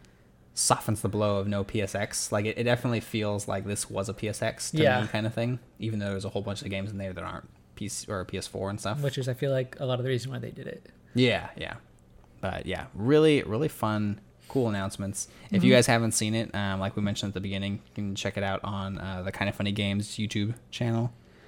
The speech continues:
Speaker 1: Um, they've got the whole conference up there, as well as the, um, uh, Anthem short, um, developer commentary on the most recent, um, trailer that Anthem showed.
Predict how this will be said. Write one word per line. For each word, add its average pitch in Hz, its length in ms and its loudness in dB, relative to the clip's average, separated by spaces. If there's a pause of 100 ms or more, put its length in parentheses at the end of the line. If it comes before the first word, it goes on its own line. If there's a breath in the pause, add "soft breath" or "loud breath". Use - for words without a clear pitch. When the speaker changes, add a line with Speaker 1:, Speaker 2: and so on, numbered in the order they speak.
(200 loud breath)
Speaker 1:
Um, 98 200 -2
they've 107 100 4
got 101 160 6
the 107 60 -2
whole 110 180 6
conference 101 440 0
up 101 140 0
there, 95 240 0
as 98 120 -2
well 95 260 -2
as 101 140 -6
the, 90 420 -4
um, 60 500 -8 (880 loud breath)
uh, 92 300 -2
Anthem 101 720 -2 (320)
short, 98 400 -2
um, 95 240 -2
developer 95 380 -2
commentary 95 680 -4 (100)
on 98 180 -4
the 92 200 -4
most 95 280 -6
recent, 92 760 -6
um, 87 280 -8
trailer 95 460 -4 (240)
that 101 80 -8
Anthem 98 280 -6
showed. 95 340 -4